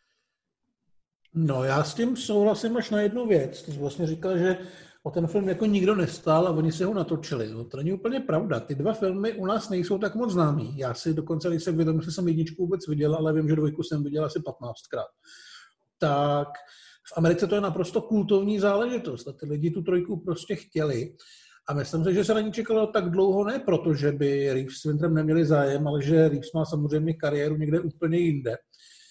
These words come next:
Winter mimochodem natočil letos nějaký docela chválený dokument na H B O o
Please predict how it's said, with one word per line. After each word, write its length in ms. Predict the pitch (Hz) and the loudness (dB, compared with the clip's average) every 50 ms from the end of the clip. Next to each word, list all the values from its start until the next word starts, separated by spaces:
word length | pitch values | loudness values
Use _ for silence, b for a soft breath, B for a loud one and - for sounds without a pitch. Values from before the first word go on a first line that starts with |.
| b b b b - | b b b b -8
Winter 300 | - 131 131 127 - 165 | -6 -6 -6 -4 0 2
mimochodem 400 | 160 151 151 143 - - 156 151 | 2 4 4 4 2 2 2 4
natočil 440 | 151 147 147 160 - - 175 165 160 | 4 2 2 0 -4 2 4 6 6
letos 380 | 156 147 151 - 160 - - - | 6 6 4 0 -4 -6 -4 -2
nějaký 300 | 170 151 147 170 165 170 | -2 0 2 4 2 2
docela 280 | 151 151 - 165 160 | 2 0 2 2 2
chválený 420 | 156 - - 160 147 151 156 160 156 | 2 4 4 4 4 6 4 4 4
dokument 300 | 151 151 160 160 151 139 | 2 2 2 0 0 0
na 60 | 151 | -2
H 120 | 147 147 147 143 | -2 -2 -4 -2
B 100 | 143 165 165 - 127 | 0 -2 0 2 2
O 400 | 139 143 147 143 151 156 156 160 | 2 2 2 2 4 6 6 6
o 100 | 160 | 4